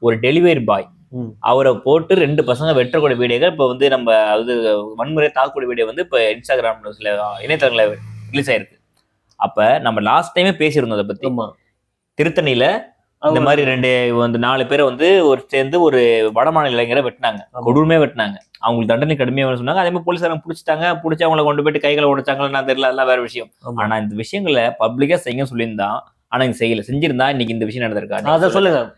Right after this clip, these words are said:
Speaker 2: அதைத்தான் நான் சொல்ல வரேன்.
Speaker 1: நீங்க
Speaker 2: ஒரு,
Speaker 1: கண்டினியூ பண்ணுங்க.
Speaker 2: ஒரு தண்டனை கொடுக்க வேண்டிய இடம் எப்படி இருக்கும்னா, ஒரு தண்டனையை பார்த்து, ஆகா, அவன் பண்ணக்கூடாதுன்னு அப்படின்னு நினைக்கணும். அதுதான் தண்டனைக்கான அழகு. அதுதான் வந்து ஒரு, ஒரு புர-, இதுதான் புரட்சிங்கிற மாதிரி. ஒருத்தவனை கொடுக்குற தண்டனை பொ-,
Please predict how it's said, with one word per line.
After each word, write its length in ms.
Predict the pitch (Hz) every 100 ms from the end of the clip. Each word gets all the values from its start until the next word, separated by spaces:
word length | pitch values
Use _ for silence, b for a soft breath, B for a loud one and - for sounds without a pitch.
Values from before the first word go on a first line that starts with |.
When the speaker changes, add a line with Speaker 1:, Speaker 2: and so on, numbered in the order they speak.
| -
Speaker 2:
அதைத்தான் 320 | 147 180 220
நான் 140 | 208
சொல்ல 300 | 180 165 160
வரேன். 200 | 139 127 -
Speaker 1:
நீங்க 180 | 170
Speaker 2:
ஒரு, 100 | 175
Speaker 1:
கண்டினியூ 180 | 170 160
பண்ணுங்க. 220 | 117 98
Speaker 2:
ஒரு 80 | 156
தண்டனை 600 | 156 175 240 247 226 190
கொடுக்க 380 | - 196 208 226
வேண்டிய 300 | 202 180 165
இடம் 200 | 151 175
எப்படி 200 | 160 165
இருக்கும்னா, 400 | 143 127 120 170 190 - - _ _ _
ஒரு 140 | -
தண்டனையை 400 | 127 165 254 262
பார்த்து, 260 | 214 214 214
ஆகா, 260 | 220 247 233
அவன் 220 | 214 180
பண்ணக்கூடாதுன்னு 540 | 202 277 277 277 269
அப்படின்னு 300 | 233 220 233
நினைக்கணும். 300 | 233 226 -
அதுதான் 420 | - 175 226 269 226
தண்டனைக்கான 440 | 226 247 254 214
அழகு. 420 | 180 170 226 233
அதுதான் 340 | 226 220 247 269
வந்து 220 | 240 247
ஒரு, 440 | 214 185 175 165 -
ஒரு 200 | 170 156
புர-, 120 | 214
இதுதான் 400 | 240 220 247 208 -
புரட்சிங்கிற 480 | 226 233 220 180 165
மாதிரி. 300 | 175 160 226 b b b b 190
ஒருத்தவனை 240 | 196 208 196
கொடுக்குற 280 | 285 294 240
தண்டனை 280 | 220 226
பொ-, 240 | 247 202